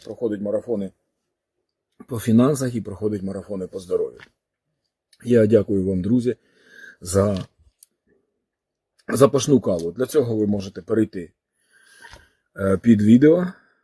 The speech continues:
на, по посиланню і пригостити нашу команду кавою. Це надзвичайно приємно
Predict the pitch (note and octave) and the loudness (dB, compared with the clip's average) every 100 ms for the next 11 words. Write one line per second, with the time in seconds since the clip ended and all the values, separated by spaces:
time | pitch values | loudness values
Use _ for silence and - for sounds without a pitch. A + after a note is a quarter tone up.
0 | _ _ _ A2 A2 G#2 A2 G#2 G2 G#2+ | _ _ _ -4 -2 0 0 -2 0 2
1 | C3 D#3 D3+ C#3 - G2+ G#2 G2+ G#2 G#2 | 2 2 -2 -6 -12 -4 -2 -2 -4 -8
2 | - - F#2+ E2+ G2+ G2+ G2 F#2+ F#2 G2 | -8 -6 -6 -6 -8 -8 -8 -10 -6 -2
3 | G2 F2+ F2 _ - E2+ D#2 D#2 - - | -2 -4 -8 _ -8 -6 -8 -12 -4 -2
4 | G#2+ - _ _ _ G2 G2 G#2+ C#3 B2 | -2 -6 _ _ _ -14 -8 -4 0 0
5 | F#2+ E2+ _ _ _ _ _ _ _ _ | 0 -6 _ _ _ _ _ _ _ _
6 | _ _ _ - - A2 G#2+ G#2 G2+ B2+ | _ _ _ -20 -2 2 4 4 2 -2